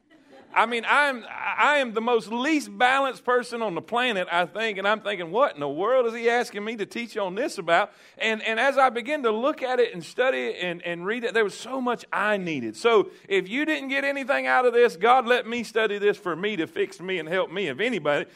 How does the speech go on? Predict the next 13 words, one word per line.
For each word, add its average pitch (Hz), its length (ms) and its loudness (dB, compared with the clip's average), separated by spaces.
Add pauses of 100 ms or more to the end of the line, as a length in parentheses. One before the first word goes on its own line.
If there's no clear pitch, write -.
(140)
But 233 260 2
the 208 100 -4
one 294 260 0
thing 302 220 0
I 247 100 4
learned, 220 500 0
that 175 320 -2
balance 254 580 2
is 196 240 2
really 240 440 2
not 202 520 0
the 185 100 -4
goal. 196 520 0